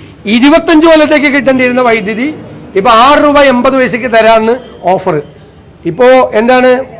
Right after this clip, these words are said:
വൈ-, ഈ കരാർ പുനഃസ്ഥാപിക്കാൻ സമ്മതിക്കുന്നില്ല ആ കമ്പനികൾ.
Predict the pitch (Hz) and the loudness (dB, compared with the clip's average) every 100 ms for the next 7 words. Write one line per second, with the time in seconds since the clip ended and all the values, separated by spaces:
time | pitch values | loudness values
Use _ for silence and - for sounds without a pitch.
0 | - 175 233 254 233 269 262 208 240 262 | -2 0 0 -2 -2 -2 0 2 4 2
1 | 269 233 233 254 247 254 202 254 285 302 | 0 -2 -2 0 2 0 0 0 0 -6
2 | - - - - - - - - 190 214 | -20 -20 -20 -20 -20 -20 -20 -8 -4 0
3 | 254 254 269 262 247 240 240 208 214 196 | 0 0 0 2 2 2 0 0 0 0
4 | 151 | 0